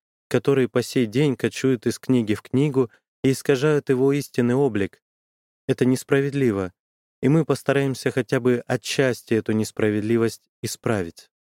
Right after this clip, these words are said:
Предлагаем вашему вниманию самый сжатый очерк его полной приключений жизни и драматической судьбы. Человек и его путь. Будущий исследователь Дальнего Востока был одним из девяти детей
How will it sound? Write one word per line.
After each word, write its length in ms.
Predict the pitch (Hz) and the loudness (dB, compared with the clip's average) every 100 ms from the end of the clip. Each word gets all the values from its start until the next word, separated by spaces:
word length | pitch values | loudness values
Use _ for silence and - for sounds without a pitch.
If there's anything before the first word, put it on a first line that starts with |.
| _ _ _ _ _ _ _ _ _ - | _ _ _ _ _ _ _ _ _ 0
Предлагаем 580 | 139 135 135 135 120 117 | 2 2 2 0 0 0
вашему 400 | 123 - 117 117 | -2 0 -2 0
вниманию 640 | 117 131 160 175 147 131 - | 0 2 2 0 0 -2 -6
самый 400 | - 160 165 156 | -2 0 2 0
сжатый 500 | 117 117 151 - 127 | -2 -2 -2 0 -2
очерк 440 | - 143 - 143 120 | 0 0 0 -2 0
его 260 | 123 120 | 0 0
полной 340 | - 139 139 127 | 0 0 0 0
приключений 720 | 120 - 117 - 127 117 107 | -2 -2 -2 0 2 2 0
жизни 500 | 95 143 123 123 - _ _ - | 0 0 2 0 -2 _ _ -2
и 60 | |
драматической 720 | 127 127 131 - 113 110 - 110 | 0 2 0 0 -2 -2 -2 -4
судьбы. 480 | - 110 101 87 - _ _ _ _ _ _ _ | -2 -4 -2 -4 -6 _ _ _ _ _ _ _
Человек 580 | - 139 120 113 147 - - | -4 0 2 0 -2 -6 -6
и 100 | 123 | -2
его 260 | 113 107 113 | 0 0 -2
путь. 420 | - 95 - - _ _ _ _ _ _ _ _ _ | 0 -2 -4 -14 _ _ _ _ _ _ _ _ _
Будущий 480 | 123 185 185 - 165 | 0 2 2 0 -2
исследователь 640 | - 160 180 151 123 123 | 0 0 2 2 2 0
Дальнего 440 | 113 131 123 117 117 | 0 0 0 0 0
Востока 480 | 120 - 196 180 120 | -2 -2 -2 -2 0
был 280 | 143 147 - | 0 0 -2
одним 400 | 127 131 170 165 | -2 0 2 2
из 100 | 123 | 0
девяти 440 | 117 120 120 156 | 0 0 0 -2
детей 540 | 131 123 - 147 143 | 0 0 0 0 0